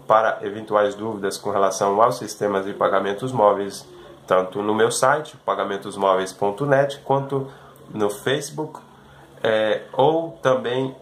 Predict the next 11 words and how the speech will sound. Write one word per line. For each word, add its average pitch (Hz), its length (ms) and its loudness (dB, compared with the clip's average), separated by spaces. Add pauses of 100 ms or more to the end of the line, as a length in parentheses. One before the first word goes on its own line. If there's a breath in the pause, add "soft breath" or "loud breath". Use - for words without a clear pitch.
(100)
via 117 440 0
comentários 113 1040 -2
aqui 110 600 -6
no 107 140 0
próprio 107 400 2
Face-, - 500 -2
é, 101 180 0
no 98 140 -4
próprio 110 460 0
YouTube, 90 600 -8
ok? 135 480 -4